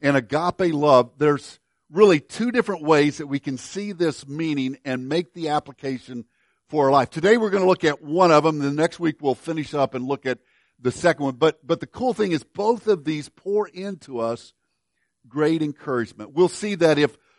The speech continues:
someone has agape love for us, then they can have a confidence in us. And we can also see that if we are loved with agape love, we can have a reliance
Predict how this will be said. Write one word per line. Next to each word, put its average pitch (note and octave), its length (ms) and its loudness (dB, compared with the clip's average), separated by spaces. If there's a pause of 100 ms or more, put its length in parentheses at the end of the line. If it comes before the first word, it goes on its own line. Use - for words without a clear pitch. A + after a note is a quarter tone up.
someone G#3+ 460 2
has E3 280 2
agape D#3+ 500 0
love D#3+ 320 0
for G3+ 340 -2
us, G#3 360 -2 (580)
then D#3+ 420 0
they D#3+ 320 4 (120)
can D3 180 -6
have C#3+ 260 -6
a C#3 60 -2
confidence D3 760 -4
in A#2+ 160 -2
us. G#2+ 340 -8
And C3+ 220 0 (280)
we D#3 140 -4
can E3+ 120 2
also G3+ 280 6
see F#3+ 220 -4
that E3+ 180 6
if D#3 220 4
we F#3+ 160 -4
are D#3 220 4
loved F3+ 420 4
with G3 140 -6
agape F#3 440 -2
love, E3+ 320 0
we E3+ 140 -6
can D#3 160 -8
have C#3+ 300 -6 (460)
a C3+ 140 0
reliance C3+ 1000 -4